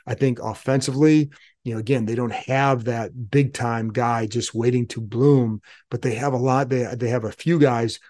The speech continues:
who could be in that solid category, and that's what they're gonna need because they haven't had enough of those guys either. And then it comes down to, is that line any good? And that's what, that's still, still the one area where you have to say,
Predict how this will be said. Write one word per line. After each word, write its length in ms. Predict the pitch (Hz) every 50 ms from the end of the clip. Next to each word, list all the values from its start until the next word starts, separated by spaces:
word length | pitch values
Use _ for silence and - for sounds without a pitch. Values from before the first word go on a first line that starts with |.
| _ _
who 140 | - 143
could 180 | 127 - 135 117
be 120 | 120 127
in 80 | 127 117
that 200 | 117 110 104 -
solid 420 | - - 139 131 120 117 120 113 -
category, 720 | - - 120 117 113 113 107 113 107 107 110 110 107 104 - - - - _ _ -
and 200 | - 117 117 113
that's 260 | 120 120 117 - -
what 180 | - 127 117 -
they're 120 | - 120
gonna 240 | 104 120 113 110 110
need 340 | 123 156 175 165 139 123 110
because 260 | 117 110 - 123 107
they 120 | 117 117
haven't 280 | 104 117 131 127 123 110
had 160 | 107 120 113
enough 280 | 110 117 120 117 110 -
of 80 | 113
those 240 | 113 117 123 127 117
guys 340 | - 120 110 107 107 101 - -
either. 400 | - 196 180 151 - 104 101 - - - - - - _ _ -
And 180 | 131 123 127 127
then 140 | 139 139 139
it 100 | 123 -
comes 220 | - 127 123 107
down 220 | 120 120 120 117
to, 260 | 113 - 120 120 113 120
is 140 | 156 156 131
that 180 | 147 143 117
line 240 | 120 131 120 110 110
any 160 | 104 101 101
good? 280 | 101 104 101 85 92 - -
And 180 | 123 131 131
that's 300 | 123 139 147 143 - -
what, 200 | 127 127 127 117
that's 240 | 123 143 143 139 -
still, 420 | - - - - 147 156 156 143 123
still 300 | - - - 165 156 135
the 80 | 131
one 240 | 123 127 131 131 131
area 300 | 131 131 135 127 123 117
where 140 | 110 113 117
you 120 | 120 120 113
have 160 | 120 120 110
to 100 | 117 113
say, 400 | - - 131 127 117 110 101